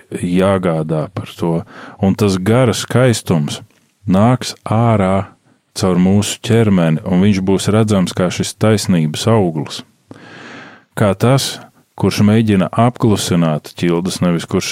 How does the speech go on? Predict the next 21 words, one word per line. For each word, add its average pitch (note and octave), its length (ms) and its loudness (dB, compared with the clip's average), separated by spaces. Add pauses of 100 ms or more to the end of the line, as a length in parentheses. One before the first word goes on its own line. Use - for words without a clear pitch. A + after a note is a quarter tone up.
ir - 80 -8
ķildu F2+ 460 0
iemesls. F2 580 -2 (720)
Kā G#2 160 2
tas, A#2+ 400 0
kurš G#2 300 2 (420)
subordinē G2 1000 0 (100)
arī G2+ 320 2
tam F2+ 320 0 (140)
muļķīgajam, F2+ 1000 0
stulbajam F2+ 800 0
priekšniekam. F2 840 -2 (560)
Kā G2+ 160 2
tas, A#2 320 0
kurš - 460 0 (1120)
redz, G#2 480 2
ka G2+ 160 -2
nevis G#2 400 2
mācītājs, G2 880 2
bet F2+ 320 -2
Dievs A2 400 2